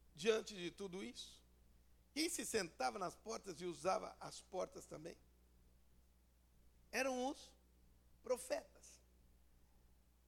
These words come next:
Jeremias dezessete diz assim: "Assim me disse o Senhor, vai-te, põe-te à porta dos filhos do povo, pela qual entram e saem os reis de Judá,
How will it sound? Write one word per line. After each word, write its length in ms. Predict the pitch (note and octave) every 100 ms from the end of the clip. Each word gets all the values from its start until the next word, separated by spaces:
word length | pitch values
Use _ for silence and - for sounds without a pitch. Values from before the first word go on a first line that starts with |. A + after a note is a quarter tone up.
| -
Jeremias 480 | F#3 D4 C#4+ D4+ D#4+
dezessete 600 | B3+ C#4 - C#4+ D4 C#4+
diz 180 | A3+ A3+
assim: 280 | A3+ - A3+
"Assim 260 | B3 - G4+
me 120 | G4+
disse 320 | C4 F4+ -
o 60 | D#4
Senhor, 440 | C4 A#3 G#3 F3+ - - - -
vai-te, 540 | A#3 E4 G4 - D#4
põe-te 560 | - - D#4 F#4 - G4 -
à 100 | D#4+
porta 680 | - F4+ G4+ G4 B3+ G3 F#3 - - - - - - - - - -
dos 280 | C4 D#4 -
filhos 340 | F#4+ G#4+ F#4
do 120 | D4+
povo, 460 | C4+ A#3 G#3 F#3 G#3
pela 280 | G3+ A#3 G#3+
qual 320 | - G#3+ F#3+
entram 400 | A#3 D4+ - C4+
e 100 | G3+
saem 340 | - A3 G#3
os 140 | E3+ D3+
reis 280 | D#3+ G3 G3+
de 100 | G3+
Judá, 380 | G#3 F3+ E3